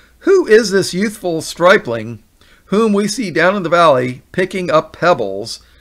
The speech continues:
with which to meet the foe whose challenge has sent dismay among us for, lo, these many days?" And that, everybody, is the end of chapter two.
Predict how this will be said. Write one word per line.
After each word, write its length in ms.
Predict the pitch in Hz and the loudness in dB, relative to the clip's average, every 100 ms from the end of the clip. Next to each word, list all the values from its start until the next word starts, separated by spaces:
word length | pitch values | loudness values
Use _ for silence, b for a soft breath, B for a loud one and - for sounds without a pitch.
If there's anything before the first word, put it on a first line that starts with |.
| b b b | b b b
with 220 | 151 156 | -6 -4
which 400 | 135 180 - - | -2 -2 -2 -8
to 120 | - 143 | -6 -4
meet 280 | 180 180 | -4 -6
the 60 | 135 | -10
foe 420 | - 190 175 139 | 0 4 6 4
whose 180 | 139 147 | 0 -4
challenge 500 | - 170 180 147 131 | -4 -2 0 -2 -4
has 200 | 139 131 | -4 -4
sent 220 | - 156 | -4 -6
dismay 400 | - - - 170 | -8 -8 -2 -2
among 260 | 131 139 139 | 0 -2 -4
us 160 | 120 - | -6 -8
for, 220 | - 127 | -6 -4
lo, 560 | 135 151 139 127 127 b b b b b | 0 2 2 0 -4 b b b b b
these 680 | 120 151 156 127 117 107 - _ _ _ 120 | -4 0 0 -2 -6 -10 -14 _ _ _ -8
many 640 | 127 139 107 98 104 101 _ _ _ _ - | -4 -2 -4 -8 -12 -16 _ _ _ _ -12
days?" 840 | 104 101 92 71 60 - - - - _ _ _ _ _ - - - b b b b | -6 -6 -6 -12 -18 -16 -14 -14 -20 _ _ _ _ _ -20 -20 -20 b b b b
And 180 | 90 82 | -18 -6
that, 380 | 123 156 170 - _ _ _ _ _ | 0 2 0 -8 _ _ _ _ _
everybody, 720 | 147 151 156 139 147 143 135 | -2 0 0 2 0 -2 -6
is 280 | 147 143 120 | -4 -4 -4
the 200 | 123 117 - | -8 -8 -4
end 260 | 185 202 | -4 -4
of 420 | - 131 131 113 - | -6 -2 -2 -4 -16
chapter 640 | - - 143 143 - 131 | -12 0 2 2 -2 -8
two. 540 | 117 - 196 220 233 | -8 -8 -6 -4 -8